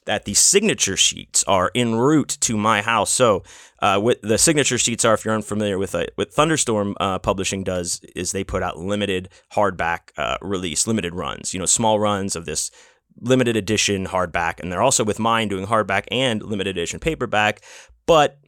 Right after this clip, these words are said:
they all have, they all come signed and numbered and all this stuff, but the sheets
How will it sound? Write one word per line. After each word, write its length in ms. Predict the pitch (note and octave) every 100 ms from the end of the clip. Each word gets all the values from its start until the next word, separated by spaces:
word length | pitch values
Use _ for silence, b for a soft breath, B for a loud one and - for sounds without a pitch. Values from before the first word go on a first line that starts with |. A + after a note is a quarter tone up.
| _ _
they 260 | G#2 G#2+ G#2
all 280 | - G#2+ F#2
have, 320 | F#2 E2+ F2+
they 100 | G#2
all 80 | G2
come 180 | G#2+ G2
signed 460 | - A#2 A#2 A2
and 80 | G2
numbered 300 | G#2+ G#2+ G#2
and 60 | F#2+
all 120 | F#2
this 120 | F#2
stuff, 380 | - C3 A2 - _
but 180 | G#2+ F#2+
the 80 | G2
sheets 540 | - - G3+ - -